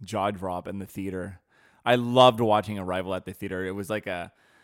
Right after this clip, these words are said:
it just, it was co-, it was such a great experience. At the, the first half of Arrival, I wasn't sure where I was headed at first. I was like, "Okay, where are we going with this movie?" It was very methodical and procedural and, like, a little, not slow, but, like, just taking its time. But then, like, the more the movie went on,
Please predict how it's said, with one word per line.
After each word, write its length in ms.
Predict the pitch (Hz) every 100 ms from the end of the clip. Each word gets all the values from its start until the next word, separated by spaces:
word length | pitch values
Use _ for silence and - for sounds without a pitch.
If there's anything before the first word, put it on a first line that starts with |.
| _ _ _ _
it 100 | 104
just, 480 | 113 110 - - -
it 60 |
was 160 | 113 113
co-, 280 | - - 117
it 80 | 113
was 140 | 110
such 240 | - 127 127
a 60 |
great 260 | 101 104 101
experience. 680 | 95 - 101 98 107 104 - -
At 120 | 160
the, 340 | 180 170 151 156 -
the 160 | 170
first 240 | - 202 180
half 160 | 175
of 80 | 151
Arrival, 380 | 123 113 123 131
I 40 | 117
wasn't 260 | 135 123
sure 240 | - 127 120
where 100 | 117
I 40 |
was 180 | 110 95
headed 400 | - 104 123 139
at 180 | 120 127
first. 240 | - 151 143
I 60 |
was 80 | 127
like, 120 | 117 113
"Okay, 200 | 147 120
where 140 | 131
are 40 |
we 120 | 165 127
going 260 | 120 127
with 120 | 117 -
this 200 | 92 -
movie?" 400 | 101 101 98 98 _ _
It 60 | 120
was 120 | 123
very 220 | 107 139
methodical 640 | 131 113 113 110 123 117 113
and 100 | 95
procedural 680 | - 101 107 104 104 107 101
and, 100 | 90
like, 180 | 82 -
a 60 |
little, 460 | 104 107 101 95 98 _ _ _ _ _ _ _ -
not 200 | 147 -
slow, 380 | - 117 123
but, 180 | 113 101
like, 380 | 90 95 90 -
just 180 | 117 -
taking 280 | 127 113 101
its 160 | -
time. 340 | - 113 110 95
But 160 | 98
then, 140 | 107 110
like, 160 | 104
the 60 | 110
more 560 | 104 110 123 135 143 127
the 100 | 101
movie 260 | 104 120
went 220 | 101 95
on, 240 | 92 113